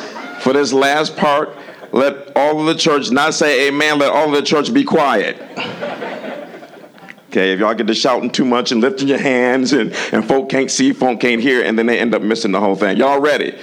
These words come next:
'Cause the last part for the church folk, y'all gonna start running around knocking the speakers off and all that type of stuff. 'Cause basically she killed the guy, then resurrected him, killed him again, resurrected him,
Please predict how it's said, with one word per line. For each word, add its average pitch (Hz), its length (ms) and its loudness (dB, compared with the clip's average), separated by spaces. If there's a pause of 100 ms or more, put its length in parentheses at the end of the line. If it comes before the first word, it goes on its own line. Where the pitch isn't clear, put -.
(340)
'Cause 120 120 2
the 113 80 2
last 139 300 0
part 131 220 0
for 127 80 -2
the 117 80 0
church 143 280 0
folk, 107 220 0
y'all 117 120 0
gonna 120 140 0
start 127 240 2
running 127 240 0
around 123 220 2
knocking 127 240 0
the 127 60 0
speakers 127 380 0
off 120 200 2
and 117 80 0
all 113 60 2
that 104 120 0
type 110 140 0
of - 60 -4
stuff. 98 260 0
'Cause - 880 -8
basically 123 500 0
she 120 220 -2
killed 139 280 0
the 107 60 -2
guy, 110 240 2
then 104 160 0
resurrected 107 520 0
him, 101 100 2
killed 110 280 2
him 104 120 0
again, 101 420 0
resurrected 98 460 0
him, 95 120 -2